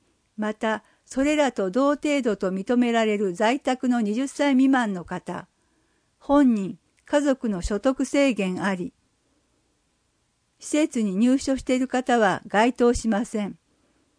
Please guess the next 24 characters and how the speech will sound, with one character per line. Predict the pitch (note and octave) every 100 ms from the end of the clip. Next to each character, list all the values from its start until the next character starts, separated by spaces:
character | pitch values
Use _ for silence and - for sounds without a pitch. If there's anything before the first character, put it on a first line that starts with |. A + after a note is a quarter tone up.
| _ _ -
受 | G#3 A#3
給 | - D4+ C#4
中 | D4 D4
の | C#4+
方 | C4 C4 B3+
が | G#3+ F3+ F3+ _
施 | -
設 | D4 C#4+ B3
に | G3+
入 | G#3+ B3+
所 | B3+ C4
す | B3+
る | A#3+ A3
場 | A3
合 | G#3+ G3
は、 | G3+ G3+ _ _ _
手 | - B3+
続 | D4 D4+ C#4+
き | G#3+
が | F#3+
必 | G#3 - G#3+
要 | G3 G3
で | F3+ E3+
す。 | -